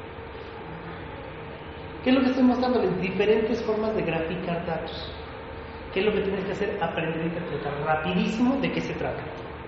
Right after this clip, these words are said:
Y lo que nosotros buscamos, tanto en estas tablas como en estos gráficos, es encontrar patrones de comportamiento de los datos.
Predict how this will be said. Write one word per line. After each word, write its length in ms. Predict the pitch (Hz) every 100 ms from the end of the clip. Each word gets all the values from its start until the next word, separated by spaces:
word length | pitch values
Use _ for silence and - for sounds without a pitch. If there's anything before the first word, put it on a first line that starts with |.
| - - - - - - - - - - - - - - - - - - - -
Y 180 | 226 226
lo 160 | 226
que 140 | 233 220
nosotros 600 | 220 - 262 294 247 226
buscamos, 640 | 220 - 220 180 - -
tanto 260 | 156 156 151
en 100 | 160
estas 400 | 180 - - -
tablas 400 | 185 180 180 180
como 180 | - -
en 60 |
estos 240 | 165 185 180
gráficos, 420 | 180 175 180 180
es 200 | 165 - - - -
encontrar 880 | 170 170 165 165 165 175 180 180 - 165
patrones 840 | 151 - 160 156 160 160 - - - - - - - - - - - 156
de 80 | 151
comportamiento 720 | 139 143 143 139 135 131 143
de 100 | 147
los 160 | 170 202
datos. 460 | 254 - - -